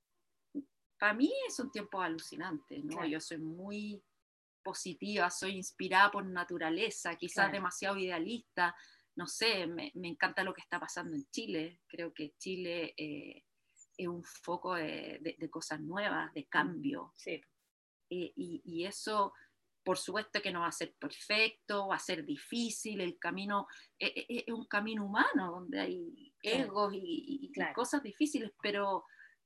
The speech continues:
Speaker 1: pero, mm, la, siento que nos estamos transformando y para mí eso ya es inspirador, po.
Speaker 2: Claro.
Speaker 1: Me encanta.
Speaker 2: Claro. Interesante lo que tú dices que tiene que ver con la tolerancia, como el aceptar al otro, porque hoy día el feminismo como un poco mal entendido,
Speaker 1: Mm.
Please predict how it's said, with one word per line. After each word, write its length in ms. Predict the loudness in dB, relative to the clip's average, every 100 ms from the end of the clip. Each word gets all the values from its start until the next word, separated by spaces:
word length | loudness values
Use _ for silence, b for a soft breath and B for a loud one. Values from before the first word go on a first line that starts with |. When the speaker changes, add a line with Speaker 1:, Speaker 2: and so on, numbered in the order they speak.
| _ -4
Speaker 1:
pero, 480 | 0 2 0 0
mm, 340 | -2 -2 -4 -8 -16 _ _ _ _ _ _ _ _ _ _ _ _ _ _ _ _ _ _ _ -2
la, 260 | 2 2 0 -12
siento 380 | -4 -4 -4 -4
que 120 | -6
nos 100 | -4
estamos 300 | -4 -4 -4
transformando 600 | -4 -4 -6 -4 -4 -4
y 40 |
para 160 | -6 -6
mí 140 | -6
eso 160 | -6 -8
ya 300 | -8 -10 -10
es 60 |
inspirador, 580 | -14 -10 -4 -2 -2 -6 -12
po. 120 | -8
Speaker 2:
Claro. 360 | -2 0 -2 -8 _
Speaker 1:
Me 80 | -20
encanta. 520 | -6 -2 -2 -2 -10 -8
Speaker 2:
Claro. 320 | -8 -8 -12 _ _ _ b _ -4
Interesante 640 | 0 2 4 4 4 6
lo 140 | 4
que 100 | 2
tú 100 | 2
dices 220 | 2 0
que 80 | 0
tiene 200 | 2 2
que 100 | 2
ver 120 | 0
con 120 | 0 0
la 100 | 2
tolerancia, 600 | 2 4 4 2 -2 -6
como 180 | -4
el 60 | -4
aceptar 400 | -4 -6 -2 0
al 120 | 2
otro, 320 | 2 -2 -6 -16 _ _ -8
porque 200 | 0 2
hoy 60 |
día 120 | 4 2
el 60 |
feminismo 720 | 4 0 2 2 2 0 0
como 180 | -2 -4
un 100 | -4
poco 240 | -4 -2
mal 220 | 0 0 0
entendido, 840 | -2 -4 -6 -6 -2 -2 -2 -6
Speaker 1:
Mm. 220 | -2 -2